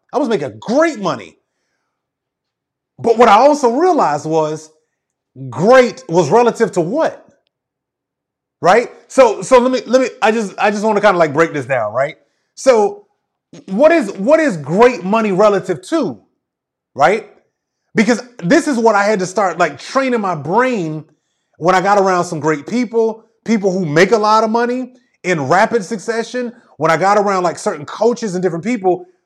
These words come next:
there were things that I had to learn. So let me, let me kinda share, like, what I mean. So,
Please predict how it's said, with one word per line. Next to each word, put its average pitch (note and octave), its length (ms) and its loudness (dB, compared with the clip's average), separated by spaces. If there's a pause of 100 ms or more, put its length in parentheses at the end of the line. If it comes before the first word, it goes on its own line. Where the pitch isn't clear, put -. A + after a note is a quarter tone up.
(160)
there F#3 140 4
were G3 120 2
things B3 360 -2
that F#3+ 100 2
I F3+ 80 2
had F3 160 -2
to D#3+ 60 -2
learn. D#3 340 -2
So C#3+ 100 -8
let E3+ 100 -2
me, G3+ 220 -6
let F3 140 -6
me G3+ 60 -4
kinda F3 200 0
share, E3+ 320 -2
like, C3+ 240 -2
what C#3+ 160 0
I C3+ 80 0
mean. A2 300 -20 (560)
So, G3 680 2